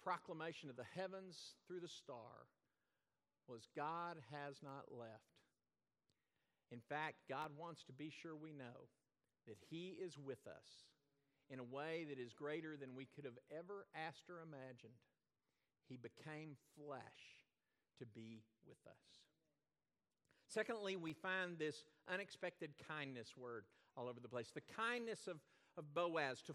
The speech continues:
follow God's law, to be sure and care for the poor. The kindness of Boaz to,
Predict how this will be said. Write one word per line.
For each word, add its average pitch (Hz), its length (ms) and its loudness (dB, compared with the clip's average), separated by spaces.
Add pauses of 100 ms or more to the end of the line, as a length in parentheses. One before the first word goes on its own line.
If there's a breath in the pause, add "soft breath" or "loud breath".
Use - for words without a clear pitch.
follow 190 360 8
God's 160 380 4
law, 147 400 4
to 143 60 -6
be 143 160 -2
sure 170 220 -4
and 143 180 -4
care 151 180 4
for - 120 -6
the 143 80 -8
poor. 147 260 2
The 131 60 4
kindness 202 560 4
of 156 160 -2
Boaz 160 480 6
to, 135 100 0